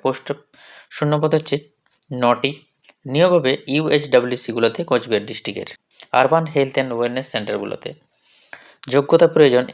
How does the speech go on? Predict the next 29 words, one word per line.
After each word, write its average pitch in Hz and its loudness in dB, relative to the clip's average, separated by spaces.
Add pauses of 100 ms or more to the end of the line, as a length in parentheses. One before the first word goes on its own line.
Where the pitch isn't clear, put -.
এএনএম 151 0 (100)
বা 127 4
জিএনএম 123 -2
এর 123 -4
ডিগ্রি 123 -4
থাকতে 123 -4
হবে, 139 0 (440)
সঙ্গে 151 0
হচ্ছে 165 -4 (100)
নার্সিং 123 -2
কাউন্সিলের 127 -2 (340)
রেজিস্ট্রেশন 110 -6
থাকতে - -10
হবে। 104 -10 (580)
আর 117 6 (260)
অবশ্যই 175 0 (120)
আবেদনকারীকে 143 2 (360)
কোচবিহার 156 0
ডিস্ট্রিক্টের 143 -4 (420)
স্থায়ী - 0
বাসিন্দা 127 2
হতে 107 0
হবে। 110 -2 (720)
বয়স 143 4
হতে 170 2
হবে 123 2 (440)
একুশ - -4
থেকে 170 -2
চল্লিশ 127 -2